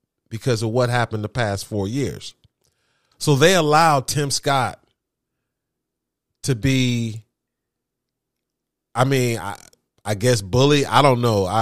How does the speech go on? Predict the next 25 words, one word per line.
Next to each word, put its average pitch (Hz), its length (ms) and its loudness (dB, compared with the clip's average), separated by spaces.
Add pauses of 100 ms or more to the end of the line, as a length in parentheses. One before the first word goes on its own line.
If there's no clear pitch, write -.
(120)
I, 98 120 -6 (200)
I 98 80 -12
mean, 107 180 -6
I 117 140 2
done 120 160 2
been 117 140 0
suspended 110 500 -4
off 104 240 -2
of 101 80 -12
Twitter 101 460 -2 (320)
for 117 200 -4
less 107 600 0 (720)
than 107 360 -2
what 107 520 0 (380)
they 120 180 2
allowed 101 680 0 (320)
to 127 120 -4
continue 110 640 -2
for, 98 300 -4
I 95 100 -4
think, 110 340 -6
twelve 107 360 0
hours 92 600 -2 (520)
on 98 180 -4
Twitter, - 460 -6